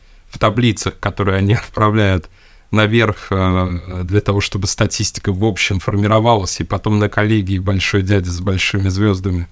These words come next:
докладывал уже, не знаю, президенту, что вот столько мы раскрыли.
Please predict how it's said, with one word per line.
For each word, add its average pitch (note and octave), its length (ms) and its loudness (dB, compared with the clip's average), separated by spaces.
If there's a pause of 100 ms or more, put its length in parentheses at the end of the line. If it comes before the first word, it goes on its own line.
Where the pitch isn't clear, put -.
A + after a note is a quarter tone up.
докладывал F#2+ 840 0
уже, F2 500 -2 (480)
не G2 120 2
знаю, F#2 240 -2
президенту, A2 840 0 (200)
что F#2+ 320 -2
вот F#2 240 -2
столько A2 420 -2
мы F#2 140 2
раскрыли. G2+ 580 -4